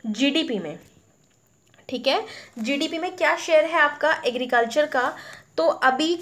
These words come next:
करंट का मैं आपको बताऊं ट्वेंटी ट्वेंटी और ट्वेंटी वन का जो शेयर है आपका वो है आपका नाइनटीन पॉइंट नाइन परसेंट। ठीक है,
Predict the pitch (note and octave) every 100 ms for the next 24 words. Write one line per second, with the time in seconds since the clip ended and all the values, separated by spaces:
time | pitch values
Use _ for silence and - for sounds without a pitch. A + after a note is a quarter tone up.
0 | - C4 C4+ D#4 E4 E4 D#4+ C#4 - C#4
1 | B3+ C4 A#3+ B3+ D4+ - B3 B3+ C#4 D#4
2 | C#4 A#3+ A#3+ C#4 C4 - _ - - C4+
3 | C4+ C4 B3 C4+ A3+ A3+ B3+ C#4 C#4 D4
4 | D4+ - - - C4+ B3+ C#4+ C4+ G#3+ G3+
5 | - A3 B3+ C4 - - - A#3+ D4 D4
6 | D4 A3 G#3+ - C4+ D4 A#3+ G#3+ A3+ A3+
7 | C#4 E4+ F4 - A#3+ A#3 D4+ - A#3 A#3+
8 | A#3+ C#4+ D#4+ B3 G#3+ G#3+ G3 G3 - _
9 | _ C#4 C4 E4+